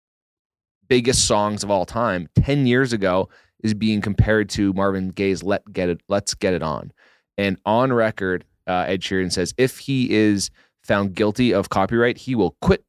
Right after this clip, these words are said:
the music business forever." That's apparently how insane or asinine, or maybe it's five guitar notes, or maybe it's, you know, the melody, or maybe it's three words back to back. I'm not sure the exact details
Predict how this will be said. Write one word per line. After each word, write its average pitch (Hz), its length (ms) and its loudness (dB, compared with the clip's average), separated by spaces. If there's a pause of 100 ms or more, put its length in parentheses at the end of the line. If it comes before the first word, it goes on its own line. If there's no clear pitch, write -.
(120)
the 113 100 0
music 104 300 0
business 95 280 0
forever." 65 520 -4
That's 101 260 2
apparently 95 440 -2
how 87 340 -2 (260)
insane 98 400 0
or 92 120 0
asinine, 92 500 -2
or 87 60 -2
maybe 98 220 -2
it's - 120 -6
five 95 360 -2
guitar 95 380 -2
notes, 90 320 -4
or 98 80 -2
maybe 98 300 0
it's, - 260 0 (400)
you 113 100 0
know, 101 80 4
the 98 100 0
melody, 98 540 2
or 90 40 -2
maybe 98 220 0
it's - 160 -4 (140)
three 117 300 2
words 104 360 2
back 95 280 -2
to 95 60 -10
back. 92 420 -2 (260)
I'm 117 100 -2
not 113 160 0
sure 113 140 -2
the 101 100 -2
exact 92 340 -2
details 101 440 -2